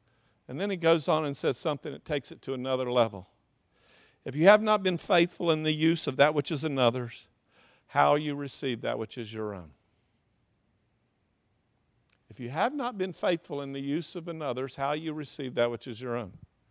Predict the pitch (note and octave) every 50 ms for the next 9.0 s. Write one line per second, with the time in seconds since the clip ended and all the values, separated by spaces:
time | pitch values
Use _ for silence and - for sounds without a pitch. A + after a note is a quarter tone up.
0 | _ _ _ _ _ _ _ _ _ _ _ _ _ _ _ - D#3+ G3 G3 F3
1 | D#3+ D#3+ D#3 D3+ F3 G3+ F#3 D#3+ D3+ C3 C3 C3 C3 B2 - - D#3 C#3+ - -
2 | - E3+ D3+ C#3+ - D#3 B2 - D3+ C3+ B2+ C3 B2+ B2+ C3 C3 B2+ B2 A#2+ A#2+
3 | A#2+ - - _ _ _ _ _ _ - - B2 B2 A#2+ C3 C#3 C3+ G2+ A2+ C3
4 | B2+ A2+ - - A#2 A2 - - - - - _ _ _ _ _ _ _ - -
5 | D#3 C#3 B2+ A#2 A2 A#2+ B2+ _ _ _ _ _ _ _ _ _ _ _ _ _
6 | _ _ _ _ _ _ _ _ _ _ _ _ _ _ _ _ _ _ _ -
7 | C3 A#2+ C3+ B2 A#2+ A#2+ A#2 A#2+ C3 C3 A#2+ A2 G#2+ A2+ G#2+ - - - _ _
8 | - A2 - - - A2+ A2 B2+ B2+ A#2 G2+ G2+ A#2+ B2+ - - - - -